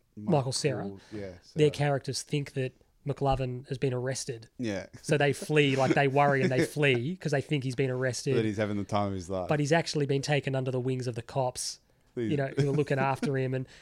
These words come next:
Speaker 1: and they end up kinda, everything converges at the end, and the stakes are
Speaker 2: Cops
Speaker 1: literally
Speaker 2: are, um, Seth Rogen and
Speaker 1: Bill
Speaker 2: Bill
Speaker 1: Hader.
Speaker 2: Hader, yeah.
Speaker 1: Yeah. 'Cause McLovin?
Speaker 2: Ah, so good. I am, I am McLovin.
Speaker 1: <laughs> McLovin!
Speaker 2: <laughs>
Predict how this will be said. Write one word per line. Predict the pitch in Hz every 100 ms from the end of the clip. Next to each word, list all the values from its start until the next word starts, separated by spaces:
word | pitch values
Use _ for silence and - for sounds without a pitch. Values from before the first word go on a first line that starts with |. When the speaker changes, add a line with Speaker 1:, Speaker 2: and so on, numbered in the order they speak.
| - - - _ -
Speaker 1:
and | 170 151 -
they | 170 147
end | 139
up | 131
kinda, | - 143 151
everything | 156 143 139
converges | - 143 127 135 123 123
at | 123
the | 127 127
end, | 127 123
and | 135
the |
stakes | - 160 160 -
are |
Speaker 2:
Cops | 143 143 170 135
Speaker 1:
literally | 151 131
Speaker 2:
are, | 120
um, | 113 107 101
Seth | - 131 123 -
Rogen | 113 110 113 110 98
and | 101 98 98
Speaker 1:
Bill | 147 175
Speaker 2:
Bill | 120 117 110
Speaker 1:
Hader. | 107 107 107
Speaker 2:
Hader, | 101 92
yeah. | 101 98 92
Speaker 1:
Yeah. | 131 123 - _ - - -
'Cause | 139 -
McLovin? | 147 139 127 127 180 269 311 - -
Speaker 2:
Ah, | 127 113 -
so | - - 131 113
good. | 107 104 -
I | 87 104
am, | 123 - -
I | 101 113
am | 113 131
McLovin. | 151 147 127 107 101 92 95 95 80 - - -
Speaker 1:
<laughs> | - - -
McLovin! | 233 294 349 339 240 165 139
Speaker 2:
<laughs> | 127